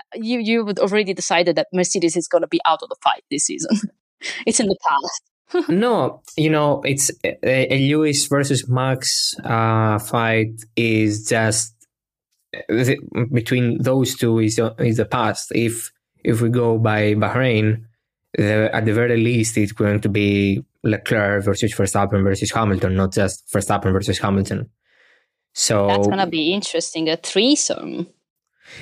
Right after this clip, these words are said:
Speaker 2: Well, I mean, uh, let's wait. I don't want to discuss that now because I think that Mercedes have a huge,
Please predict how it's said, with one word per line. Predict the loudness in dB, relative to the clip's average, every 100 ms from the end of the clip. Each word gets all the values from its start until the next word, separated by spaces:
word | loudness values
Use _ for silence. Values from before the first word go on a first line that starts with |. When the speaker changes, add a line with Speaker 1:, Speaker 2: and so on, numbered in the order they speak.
| -6
Speaker 2:
Well, | 0 0 0 0
I |
mean, | 2 2 2 0 -4 -14 _ _ _ _
uh, | -2 2 2 2 -2 _ -2
let's | 0 2
wait. | 2 2 2 0
I |
don't | 2 2
want | 0 0
to | 0
discuss | 0 0 0 0 0
that | 0
now | 2 0
because | 0 0 0 0 -4 -4
I | -2
think | -2 0 0 2
that | 2 0 0
Mercedes | -2 2 0 0 -2 0
have | 0 0
a |
huge, | -2 -4 0 2 2 -2 -8